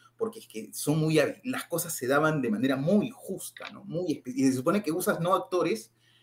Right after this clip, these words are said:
precisamente para dejar fluir determinadas cosas, ¿no? Ahora, por otro lado, y la contraparte es que el rostro de ellos no lo consigues así nomás, ¿no? Y hay determinadas actitudes que ellos hacen que no las consigues de actores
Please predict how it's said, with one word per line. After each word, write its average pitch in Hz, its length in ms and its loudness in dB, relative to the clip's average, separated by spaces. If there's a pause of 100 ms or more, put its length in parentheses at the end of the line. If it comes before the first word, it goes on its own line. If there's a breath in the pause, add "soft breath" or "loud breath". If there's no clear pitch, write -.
precisamente 147 580 -4
para 113 180 0
dejar 139 340 -4
fluir 127 560 2
determinadas 110 560 0 (100)
cosas, - 360 -6
¿no? - 160 -14 (280 soft breath)
Ahora, 120 300 6
por 113 120 0
otro 151 240 6
lado, 110 360 4 (400)
y 123 80 -6
la 101 120 -2
contraparte 110 520 0
es 131 120 -6
que 110 300 -6 (380 soft breath)
el 104 180 -2
rostro 139 480 0
de 110 80 0
ellos 127 600 0
no 117 200 -4
lo 104 140 -2
consigues 92 500 -12
así 330 200 -12
nomás, - 300 -8
¿no? 330 100 -8 (280)
Y - 200 0
hay 127 100 8
determinadas 139 640 4
actitudes 131 480 -2
que 131 100 2
ellos 135 260 2
hacen 165 420 -2 (260 loud breath)
que 107 120 -4
no 123 200 2
las - 160 -4
consigues 107 480 -10
de 104 80 -10
actores 104 500 -6